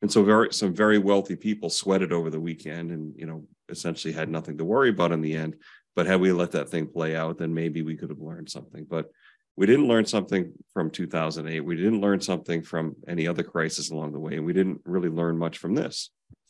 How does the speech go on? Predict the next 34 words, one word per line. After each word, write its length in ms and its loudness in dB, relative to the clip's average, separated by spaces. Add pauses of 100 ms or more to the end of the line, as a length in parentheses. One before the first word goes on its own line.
(400)
And 100 0
so 160 8
he 140 10
says 200 4
what 220 4
to 100 -8
do. 360 -6 (220)
What, 280 -6
you 160 -4
know, 140 -6
th-, 100 -6
this 160 -2
point, 300 2
I 60 2
guess 200 -6
I 60 -2
wanted 280 -6
to 80 -12
make. 480 -14
The 120 -8
thing 280 4
that 120 4
he 160 6
would 180 4
do 240 -2
more 220 -2
than 160 -6
anything 400 -8
is 100 -14
be 220 -6
honest 420 -8
with 160 -12
the 60 -14
people. 480 -14